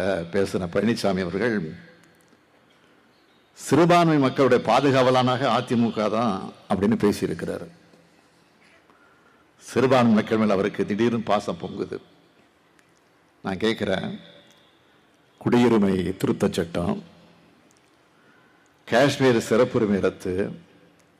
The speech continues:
முத்தாலாக் எல்லா சட்டங்களையும் கண்ணை மூடிக்கிட்டு ஆதரிச்சவர்னு தெரியும் பழனிசாமி. கூட்டணி தர்மத்திற்காக ஆதரிக்க வேண்டியதா இருந்ததுன்னு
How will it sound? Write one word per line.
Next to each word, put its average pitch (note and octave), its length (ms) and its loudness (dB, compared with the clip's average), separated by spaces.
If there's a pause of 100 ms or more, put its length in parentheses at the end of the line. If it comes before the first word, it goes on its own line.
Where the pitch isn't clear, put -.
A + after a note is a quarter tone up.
(1000)
முத்தாலாக் C3 640 2
எல்லா A2 280 4
சட்டங்களையும் A#2 760 0
கண்ணை G#2 240 0
மூடிக்கிட்டு G#2+ 440 2
ஆதரிச்சவர்னு G2+ 1040 0 (680)
தெரியும் F#2+ 440 -4
பழனிசாமி. F#2 560 -4 (2000)
கூட்டணி E3 440 2
தர்மத்திற்காக C#3 680 4
ஆதரிக்க C3 440 4
வேண்டியதா B2 360 4
இருந்ததுன்னு A#2+ 580 2